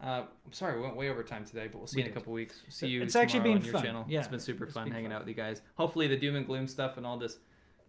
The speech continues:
Speaker 1: bullshit that we talk about, about <laughs> the China's dastardly deeds doesn't get you down, because a little humor injected in there. We
Speaker 2: Sure.
Speaker 1: gotta laugh about all
Speaker 2: Sure.
Speaker 1: this.
Speaker 2: Sure.
Speaker 1: The world is burning.
Speaker 2: <laughs> Yeah, it is.
Speaker 1: <laughs> Okay.
Speaker 2: Guys, seriously, please join me tomorrow for my video. It'll be
Speaker 1: Mm-hmm.
Speaker 2: ten A M, uh,
Speaker 1: Oh,
Speaker 2: Pacific time.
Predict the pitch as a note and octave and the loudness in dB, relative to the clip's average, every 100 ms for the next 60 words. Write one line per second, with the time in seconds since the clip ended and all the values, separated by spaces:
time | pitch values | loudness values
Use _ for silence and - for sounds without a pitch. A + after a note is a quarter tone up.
0 | _ D3+ C#3+ - D#3+ C3 B2+ B2 C3+ C3 | _ 4 4 4 2 2 0 4 4 4
1 | C3 B2+ C3 A2+ A2 - C3 - C3 - | 2 2 2 -2 0 -2 -2 -2 -2 2
2 | C#3 C3 C3 B2 B2+ - A#2 A2 A#2 G#2+ | 0 0 0 0 0 -6 -6 -4 -6 -4
3 | A#2 A2+ G2 A2 D#3 E3 C3+ D3+ B3+ F#4+ | -4 -4 -6 -2 0 0 0 -4 0 0
4 | - E4 B3 F3 C3+ B2+ G#2 A#2+ G#2+ G#2 | 4 4 8 8 8 4 2 -2 -6 -6
5 | A#2+ G3+ - A#2+ - G#2+ - G#2 - A#2 | -2 0 0 0 -6 -6 -6 -4 -4 -4
6 | - - - - D3 E3 D#3+ C#3+ D#3+ D#3 | -6 -8 -8 0 0 2 0 -2 -4 -4
7 | D#3+ D#3+ D#3 C3+ G#2+ A#2+ - E3+ G#3 D#3 | -4 -4 -4 -2 -4 -6 -2 4 6 6
8 | D#3 E3+ F#3 E3 G3+ F#3 - - C3+ A#2+ | 6 6 8 8 6 4 2 2 2 2
9 | - E3+ F3+ F3 D3 - - - - F#3+ | 2 8 10 10 8 -2 -14 -12 0 4
10 | F#3 E3+ E3 D3 - F#3+ G#3 - - D#3+ | 4 4 2 0 2 2 4 0 -2 0
11 | D3+ D3 C3+ C3+ C3 C3 B2 C3 B2 A2 | 2 2 -2 -2 -2 -2 -4 -6 -4 -4
12 | B2 B2 B2+ B2 C3+ C#3+ C#3 B2+ C3 B2+ | -4 -6 -2 2 4 4 2 0 0 -2
13 | B2 A#2 G#2+ C3+ G3 F#3 - C3+ | -4 -6 -8 6 8 8 4 -6